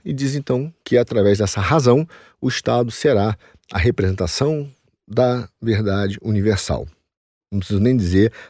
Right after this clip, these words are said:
a porteira que o Hegel abre em termos de loucura para o funcionamento do Estado,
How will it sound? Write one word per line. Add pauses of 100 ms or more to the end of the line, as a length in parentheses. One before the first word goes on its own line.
(100)
a
porteira (340)
que
o
Hegel
abre (300)
em
termos
de
loucura (100)
para
o
funcionamento
do
Estado,